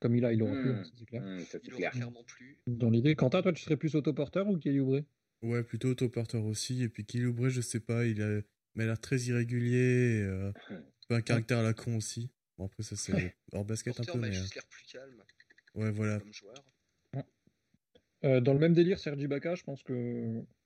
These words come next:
Speaker 1: c'est mort. Non.
Speaker 3: Compliqué,
Speaker 2: Euh, je,
Speaker 3: hein.
Speaker 2: bah, je pense qu'il part pas. Enfin,
Speaker 1: Ouais,
Speaker 2: il y a
Speaker 1: c'est
Speaker 2: pas
Speaker 4: ça,
Speaker 2: vraiment de
Speaker 4: ça.
Speaker 2: raison, ouais.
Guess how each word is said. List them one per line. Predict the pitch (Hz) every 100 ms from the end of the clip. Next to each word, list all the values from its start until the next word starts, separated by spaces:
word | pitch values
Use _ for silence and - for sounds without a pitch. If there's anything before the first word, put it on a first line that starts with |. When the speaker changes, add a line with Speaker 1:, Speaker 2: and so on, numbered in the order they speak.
| _ _ _
Speaker 1:
c'est | 127
mort. | 123 - 156 - - _ _ _ -
Non. | 123
Speaker 3:
Compliqué, | 135 110 -
Speaker 2:
Euh, | 90 87
je, | 107
Speaker 3:
hein. | 101
Speaker 2:
bah, | 101
je | -
pense | 113 -
qu'il | -
part | 95
pas. | 107 101 _ _ _ -
Enfin, | 87
Speaker 1:
Ouais, | 127
Speaker 2:
il | 117
y |
a |
Speaker 1:
c'est | 104
Speaker 2:
pas | - -
Speaker 4:
ça, | 80
Speaker 2:
vraiment |
de | 98
Speaker 4:
ça. | 90
Speaker 2:
raison, | 80 85
ouais. | 80